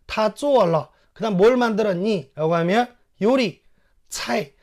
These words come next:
그러면 그녀가 요리를 만들었어요. 라고 하면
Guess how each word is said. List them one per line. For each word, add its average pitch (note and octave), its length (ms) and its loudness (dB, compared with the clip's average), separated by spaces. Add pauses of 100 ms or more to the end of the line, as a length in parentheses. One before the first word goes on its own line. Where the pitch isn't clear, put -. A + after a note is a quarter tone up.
(220)
그러면 G#3 180 -2
그녀가 A3+ 420 0
요리를 G3+ 280 0
만들었어요. F3+ 760 -2
라고 D#3 220 -2
하면 G3+ 320 -4